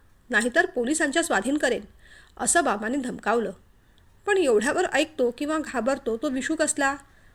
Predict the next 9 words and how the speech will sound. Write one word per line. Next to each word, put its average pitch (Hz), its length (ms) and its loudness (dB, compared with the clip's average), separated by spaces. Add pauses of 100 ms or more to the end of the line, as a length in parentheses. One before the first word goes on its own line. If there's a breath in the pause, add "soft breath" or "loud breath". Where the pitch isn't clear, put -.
(160)
त्यानेही 233 320 2
ठणकावून 330 440 0
सांगितलं, 294 460 0 (640)
"पण 294 100 -2
हे 302 140 2
तुमचं 330 380 -2
मत 370 100 0
झालं 247 280 -2
काका, 220 380 -2